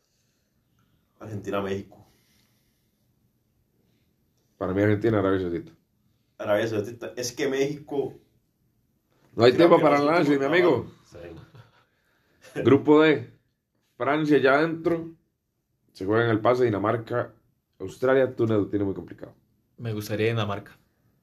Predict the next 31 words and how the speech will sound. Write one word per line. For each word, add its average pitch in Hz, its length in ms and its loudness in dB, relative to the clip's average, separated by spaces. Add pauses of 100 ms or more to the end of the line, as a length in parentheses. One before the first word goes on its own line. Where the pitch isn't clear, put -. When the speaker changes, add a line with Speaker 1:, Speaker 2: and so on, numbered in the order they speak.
(920)
Speaker 2:
Creo 113 200 4
que 117 60 -4
se 110 80 -2
va 98 60 2
a 98 40 2
meter 98 240 -4
Dinamarca. 80 440 -12 (120)
Speaker 1:
Yo 107 100 -18
creo 110 160 -12
que 117 100 -10
Dinamarca, 104 560 -4
pero... 85 500 -6
Para 113 100 -2
Speaker 2:
Eso 139 120 6
lo 151 80 6
Speaker 1:
ya 143 60 4
Speaker 2:
ganaron 143 180 4
Speaker 1:
decepcionado 135 420 2
Speaker 2:
Australia. 104 320 -8
Speaker 1:
este 98 60 -14
mundial, 92 420 -16
¿no? - 580 -20
Speaker 2:
Para 151 160 0
mí 170 100 4
Speaker 1:
No. 180 60 6
Speaker 2:
es 165 80 2
un 165 80 4
buen 165 140 4
partido 147 300 2
de 117 40 0
Francia. 104 440 -4